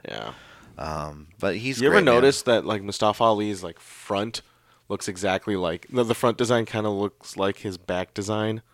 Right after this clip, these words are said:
Speaker 2: Is the same exact design?
Speaker 1: Yeah, it's like, so if, whenever he turns around, it just kinda looks like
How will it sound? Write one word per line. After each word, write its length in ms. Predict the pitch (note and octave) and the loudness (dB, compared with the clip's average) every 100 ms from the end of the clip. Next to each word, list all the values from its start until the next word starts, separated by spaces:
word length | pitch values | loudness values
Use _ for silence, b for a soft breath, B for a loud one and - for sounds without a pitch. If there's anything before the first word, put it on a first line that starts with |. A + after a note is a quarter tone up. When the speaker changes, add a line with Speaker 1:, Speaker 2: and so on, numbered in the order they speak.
| b b b b - - - | b b b b -20 -20 -12
Speaker 2:
Is 140 | F#2 | -8
the 100 | F2+ | -6
same 220 | - E2 | -4 -4
exact 260 | E2+ E2 D#2 | -4 -6 -6
design? 440 | D#2 D#2 D#2 F2+ G2 | -10 -8 -6 -6 -4
Speaker 1:
Yeah, 280 | A#2 G2+ | -2 -2
it's 140 | F#2 - | -6 -6
like, 460 | G2+ - - - - | -10 -10 -20 -20 -12
so 240 | - A2+ | -6 -4
if, 140 | A2 | -4
whenever 340 | A2+ A#2 A#2 A#2 | -6 -4 -2 -2
he 100 | A#2 | -4
turns 320 | - B2 A2 | -4 -2 0
around, 380 | G#2+ G2 G2+ A2 | 2 2 2 0
it 100 | - | -2
just 160 | - G#2 | -4 -6
kinda 240 | - A2+ | -2 0
looks 320 | G2+ G2 G2+ A2 | 0 0 -2 0
like 300 | G2+ G2 | -2 -2